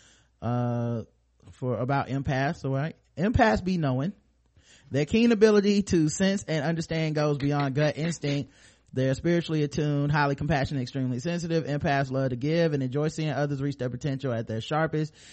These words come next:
They're able to motivate and inspire those around them. Their intention can propel them, intuition can propel them in miraculous ways. With the likes of Mahatma Gandhi, Princess Diana, and Martin Luther King in their ranks, empaths are good for the world. Uh,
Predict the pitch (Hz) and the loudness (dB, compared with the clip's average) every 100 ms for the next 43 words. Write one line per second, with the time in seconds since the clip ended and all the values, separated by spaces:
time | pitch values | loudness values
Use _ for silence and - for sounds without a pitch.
0 | - - 143 135 170 151 151 170 156 165 | -14 -2 0 2 0 0 2 2 2 0
1 | 160 143 - 143 139 131 127 123 143 160 | 0 -4 0 2 2 0 -2 -2 0 0
2 | 160 151 151 135 135 131 165 165 160 143 | 0 0 0 0 -2 -2 -4 -4 -6 -6
3 | 147 151 139 135 131 135 131 131 _ - | -2 0 2 0 0 0 -2 -4 _ -20
4 | _ _ - 185 208 202 208 190 156 151 | _ _ 0 4 8 8 6 0 -2 2
5 | 147 135 127 127 170 202 165 147 135 120 | 2 2 -2 0 2 2 2 0 0 0
6 | 117 120 120 - - _ _ 127 123 131 | 0 -2 -4 -12 -20 _ _ -4 -2 -2
7 | 135 120 120 120 135 87 113 147 147 139 | -2 -4 -4 -2 -2 -4 -4 -2 0 -2
8 | 135 135 123 123 123 123 120 113 123 98 | -2 -2 -2 -2 -2 -2 -2 -2 -4 -4
9 | 120 - 208 214 196 156 143 135 135 - | -8 -4 0 2 2 2 0 -2 -4 -6
10 | 143 151 147 135 131 110 156 190 190 175 | -6 -2 0 0 -2 -2 0 0 0 0
11 | 156 120 117 113 - - - _ _ _ | 0 0 0 -4 -6 -20 -20 _ _ _
12 | - | -14